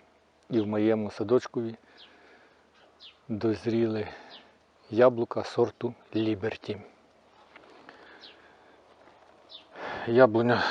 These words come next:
Ліберті — пізній сорт американської селекції. В Україні сорт почав освоюватися із середини вісімдесятих років. Висота дерева три, три з половиною метри.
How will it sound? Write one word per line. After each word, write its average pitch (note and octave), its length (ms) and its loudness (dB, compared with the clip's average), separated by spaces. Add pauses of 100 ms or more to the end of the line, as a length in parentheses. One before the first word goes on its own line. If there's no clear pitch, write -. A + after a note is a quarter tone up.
(160)
Ліберті — B2 600 4 (440)
пізній B2+ 320 4
сорт - 320 4
американської G#2 680 4
селекції. E2+ 680 -2 (840)
В A2 60 4
Україні A#2 420 8
сорт - 320 4
почав - 480 6
освоюватися G#2+ 720 2
із - 140 -12
середини A#2 680 4 (320)
вісімдесятих G2+ 760 4
років. E2+ 440 -6 (1120)
Висота A#2+ 480 4
дерева A2+ 560 4 (1080)
три, B2 280 6 (500)
три A#2+ 180 4
з - 60 -10
половиною A2 680 2
метри. F#2 480 -8